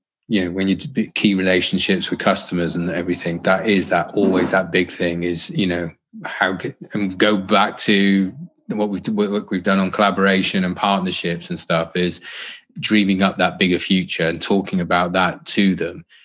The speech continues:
It changes everything. It changes the whole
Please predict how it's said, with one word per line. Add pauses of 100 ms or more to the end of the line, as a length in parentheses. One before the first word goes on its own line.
(140)
It
changes
everything. (220)
It
changes
the
whole